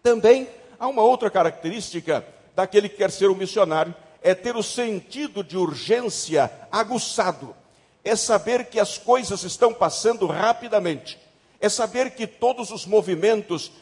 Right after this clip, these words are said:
militares, políticos, religiosos, econômicos, todos eles apontam para que, para o regresso muito breve do Senhor Jesus Cristo.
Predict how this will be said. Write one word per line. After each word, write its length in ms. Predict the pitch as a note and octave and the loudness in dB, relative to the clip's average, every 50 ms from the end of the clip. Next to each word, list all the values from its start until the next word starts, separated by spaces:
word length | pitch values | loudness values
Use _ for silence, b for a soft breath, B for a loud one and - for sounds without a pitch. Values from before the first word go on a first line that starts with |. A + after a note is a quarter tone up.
| b b | b b
militares, 880 | D#3 F3+ G#3 G#3 F#3+ F3+ E3+ - - F#3+ G3+ F#3+ F#3 E3+ D#3 D3 - - | -2 0 0 2 2 0 -2 -2 -2 -2 0 0 0 -2 -2 -6 -8 -12
políticos, 800 | - - F#3+ F3+ F3 F3 G#3+ G#3+ - - - E3+ - E3+ D#3 C#3 | -10 -6 -4 -2 -2 -2 -4 -4 -6 -6 -10 -12 -10 -10 -8 0
religiosos, 920 | - G#3+ A3 F#3+ F#3 E3 - C#3 D#3+ E3+ F#3 F#3 F3+ - D3 E3 - - B B B | 2 2 2 2 0 -8 -8 -2 0 2 2 2 2 0 -4 -10 -14 -14 B B B
econômicos, 960 | G3+ G3 G3 - G3 D#3+ E3+ F#3+ G3 G3 F#3+ F#3 E3+ - F3 F3 - - - b b b b | 2 2 4 2 0 0 2 4 4 4 4 2 -2 -2 -4 -6 -6 -8 -12 b b b b
todos 400 | - C#4 C#4+ C#4 - A3 F#3 - | 0 2 2 2 2 -2 -2 0
eles 260 | A3 A#3 G#3+ F#3+ - G3+ | 0 2 2 0 0 0
apontam 680 | F#3 - - - A3+ A#3 A3 F#3 - - D#3 C#3+ B2 - B B B B B | 0 0 0 0 0 0 0 0 0 0 0 -2 -2 -6 B B B B B
para 240 | - A3 A3 A3 G#3+ | 0 4 4 4 4
que, 340 | A3 - A3+ A3+ G#3+ F3+ | 2 0 -2 -2 0 -2
para 300 | - - G3 G#3 G#3 G#3 - | 0 0 2 2 2 0 0
o 100 | A#3 B3+ | -2 -2
regresso 800 | G#3 A3+ G#3 G3 - G3+ A#3 B3 G#3+ - - - - F3+ E3 C3 - B B B B | 0 0 -2 0 2 2 2 2 2 -2 -6 -8 -4 -4 -4 -4 -6 B B B B
muito 360 | G3+ A#3 C#4+ D4 C#4+ - A#3+ | -6 -4 -4 -4 -4 -6 -4
breve 360 | F3+ F#3 G3 G#3 G3+ F3+ G3+ | 0 2 2 2 2 0 -4
do 100 | F#3 G3+ | -8 -8
Senhor 380 | F#3+ - G#3 G3 F3 F#3+ F3+ D#3+ | -4 -2 -2 0 2 0 0 0
Jesus 340 | - G3 - - G3+ - | 0 -2 -2 -4 -6 -10
Cristo. 400 | - E3 D#3 D3 - - - - | -10 -8 -10 -10 -10 -14 -18 -20